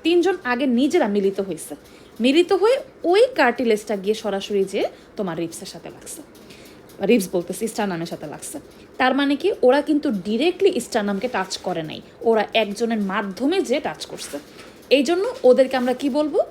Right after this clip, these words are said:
ওদেরকে আমরা বলবো অপ্রকৃত পরশুকা। প্রকৃত পরশুকা কারা? যারা ডিরেক্ট স্টারনামের সাথে লাগছে। আর যারা ডিরেক্ট স্টারনামের সাথে লাগে নাই, তারা হচ্ছে অপ্রকৃত পরশুকা। তাহলে তোমাকে যদি আমি প্রশ্ন করি যে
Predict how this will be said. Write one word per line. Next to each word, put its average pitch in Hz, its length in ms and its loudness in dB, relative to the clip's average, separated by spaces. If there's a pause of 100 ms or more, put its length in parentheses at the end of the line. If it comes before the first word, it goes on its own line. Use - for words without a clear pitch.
(200)
ওদেরকে 262 300 2
আমরা 208 160 -2
বলবো 190 300 -2 (1160)
অপ্রকৃত 311 600 4
পরশুকা। 185 520 -4 (380)
প্রকৃত 440 340 6
পরশুকা 269 440 0
কারা? 175 240 -6
যারা 254 200 -2
ডিরেক্ট 339 420 2
স্টারনামের 214 400 -2
সাথে - 200 -8
লাগছে। - 420 -8 (420)
আর 226 100 0
যারা 233 260 2
ডিরেক্ট 254 340 2
স্টারনামের 339 380 -2
সাথে 330 140 -2
লাগে 208 320 0
নাই, 339 160 -2 (320)
তারা 208 200 0
হচ্ছে 208 280 -4 (160)
অপ্রকৃত 214 540 0
পরশুকা। - 480 -8 (380)
তাহলে 208 180 -6
তোমাকে 233 320 -2
যদি 302 180 -6
আমি 330 120 -4
প্রশ্ন 247 480 -4
করি 320 340 0 (320)
যে 214 140 -2